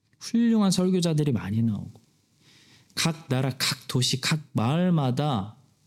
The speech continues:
그리스도의 말씀이 창세기부터 요한계시록까지 잘 선포되게 하고, 각 나라의 그 선교사들을 통해 현지 목회자들이 많이, 아, 나오는,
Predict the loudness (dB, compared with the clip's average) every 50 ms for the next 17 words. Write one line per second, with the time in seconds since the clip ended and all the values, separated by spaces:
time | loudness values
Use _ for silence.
0 | _ _ _ _ _ _ _ _ -2 0 0 0 0 0 -2 0 0 2 2 0
1 | 0 0 0 0 0 0 0 2 2 2 2 2 2 0 0 0 0 0 0 2
2 | 2 2 2 0 0 0 0 -2 -2 -2 -4 -4 -4 -2 0 0 -2 -2 -4 -8
3 | -10 -12 -8 -6 -4 -2 -2 0 0 0 0 0 -2 -4 -2 -2 -2 -4 -4 -6
4 | -8 -12 -14 -14 -20 -20 -20 -20 -20 -20 -20 -20 -20 -20 -20 -20 -20 -20 -20 -20
5 | -20 -18 -18 -18 -18 -18 -20 -20 -16 -8 -4 -2 0 2 4 4 4 2 2 2
6 | 0 0 0 0 0 0 0 0 0 0 0 2 2 2 2 2 2 0 0 2
7 | 0 0 0 0 0 0 2 2 2 2 4 4 4 2 2 2 0 0 -2 -2
8 | -2 0 0 0 0 2 2 0 0 0 -2 0 0 2 2 2 2 2 2 0
9 | -2 -4 -10 -20 _ _ _ -20 -20 _ _ _ _ _ -8 -8 -8 -8 -10 -14
10 | -18 -20 -10 -6 -6 -4 0 0 2 2 4 4 4 4 2 2 0 -2